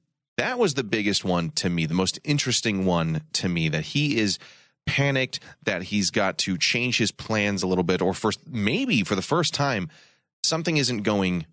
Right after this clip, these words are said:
the way he planned. There might be something to the meta-narrative of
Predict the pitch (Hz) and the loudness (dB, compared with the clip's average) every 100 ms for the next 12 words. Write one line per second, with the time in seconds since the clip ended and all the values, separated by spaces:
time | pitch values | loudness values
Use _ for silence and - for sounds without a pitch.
0 | _ - 98 92 131 240 151 92 - 80 | _ -2 0 2 0 -2 -2 -4 -4 -8
1 | 64 - - _ _ _ _ - 104 117 | -8 -12 -18 _ _ _ _ -4 0 0
2 | 123 123 135 113 113 104 107 90 90 90 | 0 0 0 -2 -4 -2 -2 0 0 -2
3 | 95 110 107 107 101 101 98 87 - - | -2 -2 0 0 0 2 0 0 -6 -2
4 | 82 78 | -2 -2